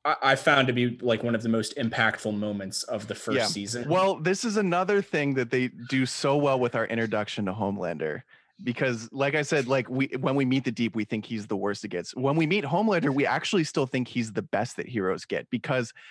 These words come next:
Speaker 2: I don't know, I don't remember if it's Karl Urban or someone else telling Huey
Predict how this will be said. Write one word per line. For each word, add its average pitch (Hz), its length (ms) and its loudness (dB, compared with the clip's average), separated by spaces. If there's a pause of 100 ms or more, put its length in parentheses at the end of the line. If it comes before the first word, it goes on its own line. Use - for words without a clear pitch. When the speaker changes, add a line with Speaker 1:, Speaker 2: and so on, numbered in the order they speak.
(220)
Speaker 2:
I 156 80 2
don't 220 260 0
know, 170 360 2
I 147 120 2
don't 180 120 0
remember 160 340 2
if 139 140 0
it's - 140 -2
Karl 135 280 2
Urban 139 440 0 (360)
or 135 80 2
someone 147 300 2
else 139 260 0
telling 143 420 2
Huey 123 540 0